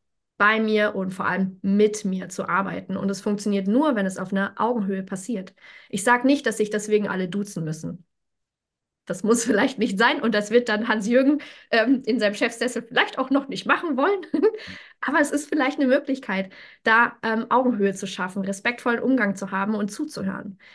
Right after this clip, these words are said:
Die wollen gesehen werden, die wollen verstanden werden und die wollen nicht irgendwie einfach nur den Obstkorb und ein papierloses Büro, was dann nicht funktioniert, weil dann im Sekretariat doch wieder ausgedruckt wird.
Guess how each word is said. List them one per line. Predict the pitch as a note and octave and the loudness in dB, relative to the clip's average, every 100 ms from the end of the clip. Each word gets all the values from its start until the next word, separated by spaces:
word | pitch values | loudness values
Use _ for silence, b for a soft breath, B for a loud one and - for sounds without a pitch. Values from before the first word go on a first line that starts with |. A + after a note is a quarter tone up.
| B | B
Die | - C#4 | 2 6
wollen | C#4+ C4 | 6 6
gesehen | A3 F#3+ G#3 G#3 | 4 0 0 0
werden, | F#3 F3+ - F#3 | -2 -6 -10 -6
die | F#3+ | -2
wollen | G3 G#3 | 0 0
verstanden | G3+ G3 - G3 B3 C4 | 0 -6 0 0 2 0
werden | A#3 A#3+ B3 | 2 2 2
und | G3+ G3+ | -2 -4
die | G3 | -2
wollen | F#3+ G#3 G#3 | 0 0 0
nicht | A#3+ B3 | -2 -2
irgendwie | A3 A3 | -4 -2
einfach | - F#3+ | -4 -2
nur | G#3+ | 0
den | G3 F#3+ | 0 2
Obstkorb | G#3+ B3+ - A3 A3 A3+ | 0 0 -4 0 0 0
und | G#3 | -4
ein | G3+ | -4
papierloses | G3+ F#3+ - A#3+ A#3 A3 A3+ G#3 | -6 -8 -2 0 2 0 -2 -4
Büro, | - F#3+ A#3 | -4 0 2
was | B3+ - | 2 -2
dann | A3+ | -2
nicht | A3+ | -2
funktioniert, | A3+ A3 G#3+ A3 A3+ A#3 | -2 -4 -2 -2 0 0
weil | G#3 G3+ | 0 0
dann | G#3 | 0
im | G#3 | -2
Sekretariat | G3+ G3+ G#3 G#3 G#3 F#3+ | -4 -6 -6 -4 -4 -4
doch | G3 | -2
wieder | G#3 F3 - | -2 -4 -8
ausgedruckt | F3 F3 - E3+ - | -12 -12 -12 -12 -10
wird. | F#3+ | -12